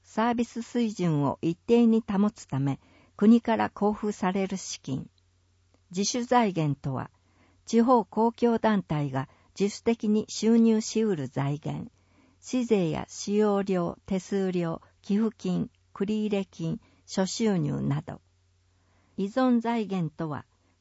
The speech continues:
国・県により定められた額の交付、または割り当てられる収入、地方交付税や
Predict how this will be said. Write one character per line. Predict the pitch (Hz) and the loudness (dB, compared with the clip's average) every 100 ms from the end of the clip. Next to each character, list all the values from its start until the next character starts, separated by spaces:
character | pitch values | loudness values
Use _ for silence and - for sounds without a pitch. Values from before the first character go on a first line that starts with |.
| _ - | _ 0
国・ | 220 233 240 | 4 4 2
県 | - 254 226 | -2 2 2
に | 185 | 2
よ | 156 139 | 0 -2
り | 139 - _ | -6 -10 _
定 | _ 196 220 240 | _ -2 2 4
め | 247 | 6
ら | 240 233 | 4 2
れ | 202 | 0
た | - 170 | -4 -2
額 | 170 - 156 | -2 -2 -2
の | 131 - | -2 -4
交 | 196 185 | -2 -2
付、 | 175 165 139 _ _ | -4 -8 -10 _ _
ま | - 180 | -2 0
た | 226 190 | 0 0
は | - - _ | -2 -10 _
割 | - 190 233 | -4 0 2
り | |
当 | 247 | 2
て | - 226 | 0 0
ら | 226 | 0
れ | 214 | 0
る | 196 147 | -4 -6
収 | - 151 151 | -6 -4 0
入、 | 143 131 139 - _ _ _ _ | 0 -2 -6 -14 _ _ _ _
地 | - | -2
方 | 240 254 214 - | 2 2 2 0
交 | 196 208 | -2 -2
付 | 202 202 | -2 -6
税 | 185 143 139 | -4 -2 -2
や | 120 | -6